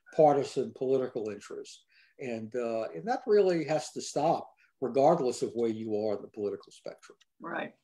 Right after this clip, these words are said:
Speaker 2: Well, I couldn't agree with you more. I have to say, uh, Ron, I wanna thank you, um,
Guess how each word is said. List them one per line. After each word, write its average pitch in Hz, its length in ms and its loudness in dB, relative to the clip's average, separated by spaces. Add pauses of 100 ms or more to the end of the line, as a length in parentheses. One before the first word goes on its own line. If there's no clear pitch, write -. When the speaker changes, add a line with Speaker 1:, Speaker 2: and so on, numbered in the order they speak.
(560)
Speaker 2:
Well, 208 120 8
I 208 120 10
couldn't 214 280 0
agree 208 260 8
with 208 180 8
you 208 120 -6
more. 185 340 4
I 208 140 4
have 233 180 0
to 208 100 -2
say, 190 440 0
uh, 180 200 -4
Ron, 190 240 0
I 185 100 2
wanna 185 360 0 (140)
thank 190 320 0
you, 175 340 -2 (500)
um, 180 520 0